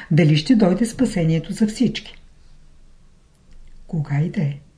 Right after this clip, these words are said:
всички хора ще се спасят.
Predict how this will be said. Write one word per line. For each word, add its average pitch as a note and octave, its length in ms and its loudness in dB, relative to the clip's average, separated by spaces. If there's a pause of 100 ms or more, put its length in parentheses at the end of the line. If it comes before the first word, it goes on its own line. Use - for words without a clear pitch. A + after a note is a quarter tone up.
(1080)
всички - 760 -4
хора E3+ 460 -4
ще - 300 -8
се F3 160 -8
спасят. - 720 -6